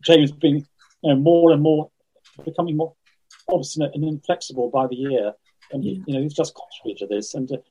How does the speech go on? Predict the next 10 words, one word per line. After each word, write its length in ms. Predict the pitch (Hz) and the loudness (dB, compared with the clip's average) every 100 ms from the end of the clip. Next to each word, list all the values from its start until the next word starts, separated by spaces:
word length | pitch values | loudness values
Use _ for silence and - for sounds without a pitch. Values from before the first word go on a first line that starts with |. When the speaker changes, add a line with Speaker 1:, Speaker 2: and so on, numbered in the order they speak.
| - | -6
Speaker 1:
uh, 100 | 131 131 | -4 -4
this 160 | 160 156 | -6 -8
is 160 | 143 | -2
why 160 | 151 147 | 0 0
his, 220 | 143 - | 0 -8
uh, 60 | 143 _ _ _ _ _ _ _ _ | -12 _ _ _ _ _ _ _ _
support 600 | - - 240 - 165 - | -16 -12 -4 2 2 2
gradually 460 | - 160 151 151 160 | 0 0 0 -4 -4
ebbed 160 | 156 147 | -4 0
away. 400 | 165 165 110 | 0 0 -2